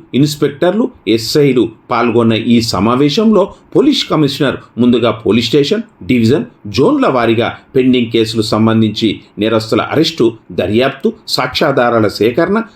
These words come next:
ఛార్జ్షీట్కు సంబంధించి ప్రస్తుత కేసుల స్థితిగతులపై పోలీస్ కమిషనర్ అధికారులను అడిగి తెలుసుకున్నారు. ముఖ్యంగా రామగుండం పోలీస్ కమిషనర్ పరిధిలో నయం-, నమోదైన గ్రేవ్ కేసులు, మహిళలపై నేరాలు, ఆస్తి నేరాలు, ఫోక్స్ కేసులు, మిస్సింగ్,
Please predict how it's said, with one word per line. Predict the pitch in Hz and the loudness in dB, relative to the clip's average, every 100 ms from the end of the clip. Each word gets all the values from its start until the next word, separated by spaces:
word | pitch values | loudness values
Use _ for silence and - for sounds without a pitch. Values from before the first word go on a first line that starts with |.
| _ - | _ -4
ఛార్జ్షీట్కు | 123 254 277 226 220 | -4 0 0 0 -2
సంబంధించి | - 143 139 139 147 147 240 - - | -2 0 2 2 0 0 -4 -4 -4
ప్రస్తుత | 131 - 120 | -4 -2 -4
కేసుల | - 123 135 | 0 -2 0
స్థితిగతులపై | 110 - 220 226 143 120 113 117 92 - _ | -4 -2 0 2 2 0 0 0 -2 -6 _
పోలీస్ | 196 277 - - | 0 0 0 -2
కమిషనర్ | 123 113 127 95 - - | -2 -2 -2 -4 -8 -4
అధికారులను | 107 117 117 107 101 | -2 -2 -2 -2 0
అడిగి | 95 98 | 0 -2
తెలుసుకున్నారు. | - 92 - 101 107 107 90 - - | -2 -4 -4 -2 0 0 -4 -8 -4
ముఖ్యంగా | 113 123 120 120 131 - - | -2 0 0 0 -2 -6 -4
రామగుండం | 123 233 226 208 | -2 2 2 2
పోలీస్ | 151 147 151 - | 2 2 0 0
కమిషనర్ | 151 160 160 143 | 0 0 0 -2
పరిధిలో | 135 127 135 127 - - 92 | 0 0 2 0 -2 -6 -4
నయం-, | 107 120 127 - 113 | 0 0 0 -4 -2
నమోదైన | 117 170 285 185 131 104 - - 87 123 | 2 2 4 2 2 -2 -6 -20 -4 0
గ్రేవ్ | 135 131 | 2 2
కేసులు, | 135 180 190 135 - - | 2 0 2 0 -2 -6
మహిళలపై | 107 127 214 208 151 113 | -2 0 2 2 2 0
నేరాలు, | 101 113 131 165 - - | 2 0 2 0 -2 -6
ఆస్తి | - 120 - 151 | -6 -6 -2 0
నేరాలు, | 147 151 175 233 - - | 2 2 2 0 -6 -4
ఫోక్స్ | 165 - - | 0 0 -4
కేసులు, | - 127 113 113 85 - 104 | -2 0 2 0 0 -4 0
మిస్సింగ్, | 117 117 180 185 190 | 0 0 0 0 0